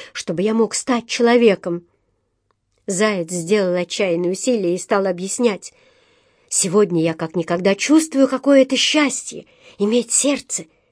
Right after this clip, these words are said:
Кто мне расскажет обо всем, что мне дорого, если не оно? Дай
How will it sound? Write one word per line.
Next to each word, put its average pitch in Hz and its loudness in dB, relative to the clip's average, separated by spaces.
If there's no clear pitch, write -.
Кто - 4
мне 254 6
расскажет 220 -4
обо 196 -2
всем, 208 2
что - 2
мне 220 6
дорого, 196 4
если 202 2
не 226 4
оно? 262 4
Дай 247 2